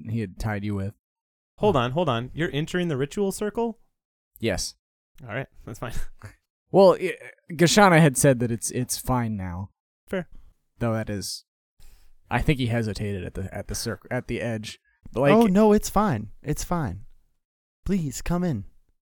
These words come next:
Speaker 3: The, the, the magical circle has deactivated, and now the grounds are safe for you to walk.
Speaker 1: As he, like, tiptoes into the, into the,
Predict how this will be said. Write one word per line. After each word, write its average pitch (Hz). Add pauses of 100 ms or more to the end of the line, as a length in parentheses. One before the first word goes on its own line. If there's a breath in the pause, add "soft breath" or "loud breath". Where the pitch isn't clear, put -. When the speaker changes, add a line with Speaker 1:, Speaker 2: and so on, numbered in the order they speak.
(1120)
Speaker 3:
The, 151
the, 139
the 123
magical 131
circle 143
has 117
deactivated, 127 (560)
and 131
now 139
the 117
grounds 151
are 131
safe 147
for -
you 117
to 113
walk. 120 (1600 soft breath)
Speaker 1:
As 156
he, 180
like, 156
tiptoes 139
into 131
the, 131
into 147
the, 123